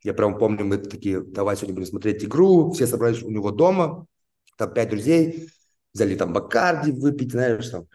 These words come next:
Я помню, звоню чуваку, типа, который по траве, ну, там,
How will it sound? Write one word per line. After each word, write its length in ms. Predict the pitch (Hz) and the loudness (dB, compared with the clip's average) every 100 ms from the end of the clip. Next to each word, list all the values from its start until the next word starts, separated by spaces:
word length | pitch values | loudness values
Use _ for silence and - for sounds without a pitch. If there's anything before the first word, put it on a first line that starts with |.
| - _ _ | -20 _ _
Я 100 | 98 | -2
помню, 280 | 131 110 - 107 | 0 -2 -4 -6
звоню 260 | 110 123 | -4 -4
чуваку, 500 | 123 123 123 110 90 | -2 -2 0 -2 -2
типа, 300 | 101 95 95 | -8 -4 -4
который 440 | - - 104 - - _ _ | -2 -4 -4 -6 -14 _ _
по 80 | - | -4
траве, 500 | 107 107 92 - - | -2 0 -2 -4 -8
ну, 100 | 127 | -6
там, 360 | - 78 80 | -6 -6 -10